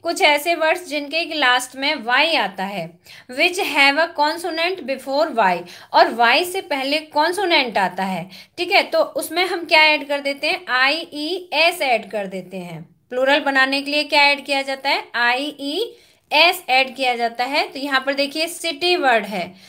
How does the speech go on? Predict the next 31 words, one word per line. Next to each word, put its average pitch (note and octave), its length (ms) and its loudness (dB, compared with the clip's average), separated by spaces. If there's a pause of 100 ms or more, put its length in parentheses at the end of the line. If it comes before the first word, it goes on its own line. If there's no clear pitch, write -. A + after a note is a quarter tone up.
(140)
सिटी, E4 420 -2
तो D4 140 -2
सिटी D4+ 300 -2
का D4+ 120 2
प्लूरल D4+ 340 -2
क्या D4+ 160 2
हो D#4+ 140 2
जाएगा? C#4+ 320 0
सिटीज, C#4 720 -4
सीआईटीआईईएस। C#4 2250 -2
इसमें D4 260 -2
हमने D4+ 260 -2
प्लूरल C#4+ 360 -2
बनाने C#4 380 0
के C#4+ 100 -6
लिए D4 100 -2
क्या C#4+ 200 4
ऐड C4+ 260 4
कर C4 120 -4
दिया? D4 400 -4
आईईएस C#4 1300 0
ऐड G#3+ 300 0
किया G3 220 -4
है। F#3 260 -6 (440)
इसी E4+ 180 -2
तरह D#4+ 220 4
से E4+ 140 2
नेक्स्ट D#4 380 2
वर्ड D4+ 220 2
है E4 180 2
लेडी। C4+ 640 -2